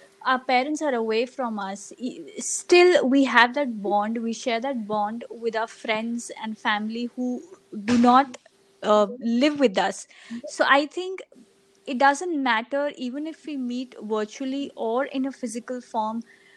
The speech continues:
I think the bond develops only with a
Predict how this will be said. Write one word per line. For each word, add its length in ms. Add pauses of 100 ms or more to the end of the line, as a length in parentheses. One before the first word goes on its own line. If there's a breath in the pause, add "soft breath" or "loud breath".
(380 soft breath)
I 120
think 400
the 280
bond 640 (520)
develops 760 (100)
only 640
with 480 (160)
a 380